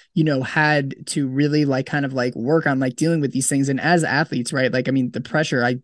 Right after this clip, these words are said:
totally get it. Like, um, a lot of athletes that I talk with do face this inevitably when it comes to, you know, working with sponsors or obligations or anything like that. So it's super cool to see you've developed, like, a mature relationship with it over the years. I'm curious 'cause, like,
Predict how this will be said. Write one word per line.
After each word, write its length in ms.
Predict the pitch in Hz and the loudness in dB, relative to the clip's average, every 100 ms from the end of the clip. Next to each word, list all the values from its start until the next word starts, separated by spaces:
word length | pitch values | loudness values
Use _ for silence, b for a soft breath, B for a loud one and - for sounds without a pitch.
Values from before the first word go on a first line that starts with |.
| - | 0
totally 320 | 175 165 123 | 2 4 2
get 200 | 127 139 | 0 0
it. 120 | 98 | 0
Like, 160 | 120 - _ | -4 -6 _
um, 220 | 175 180 - - - | 2 2 2 -8 -8
a 60 | 135 | 0
lot 200 | 156 208 | 4 4
of 60 | |
athletes 400 | 160 143 151 139 | 4 2 0 0
that 100 | 151 | 0
I 60 | 135 | -2
talk 320 | 135 147 147 | -2 -2 -2
with 180 | 135 127 | -2 -2
do 160 | - 180 | 4 4
face 300 | 165 151 147 | 6 0 0
this 180 | 143 - | -6 -2
inevitably 520 | 143 139 143 139 143 | -2 0 -2 -2 0
when 140 | 135 | 0
it 80 | 131 | -4
comes 280 | - 143 139 | -6 -6 -2
to, 220 | 156 139 139 B B - | 2 2 2 B B 4
you 80 | 214 | 6
know, 100 | 139 | 6
working 260 | 147 143 | 0 0
with 120 | 139 | -2
sponsors 500 | - 185 180 165 147 | 0 2 0 0 -2
or 100 | 143 | -2
obligations 880 | - 147 143 170 202 185 175 165 151 | -4 -4 -2 4 4 4 2 0 -2
or 80 | 139 | -4
anything 340 | 165 190 170 156 | 0 0 2 0
like 160 | 139 | 0
that. 240 | 160 156 139 | 2 2 2
So 140 | 143 | -2
it's 120 | 131 | -2
super 260 | - 233 202 | 0 0 0
cool 220 | - 147 | -2 -6
to 80 | 147 | -4
see 200 | - 160 | -2 2
you've 220 | 156 143 B B B | 4 2 B B B
developed, 460 | 185 151 147 160 143 | 4 6 4 0 0
like, 120 | 143 | -2
a 40 | |
mature 400 | 147 139 - 170 | -2 -2 0 0
relationship 640 | 151 131 139 143 147 147 143 | 2 2 0 -2 -4 -4 -4
with 120 | 135 | -2
it 80 | 117 | -4
over 260 | - 147 147 | -2 -2 0
the 100 | 131 | 0
years. 460 | 127 147 131 131 B B B - | 2 2 2 -2 B B B 0
I'm 160 | 175 147 | 2 2
curious 420 | - 190 196 - | 4 6 8 6
'cause, 160 | 165 | 2
like, 160 | 151 143 | 0 0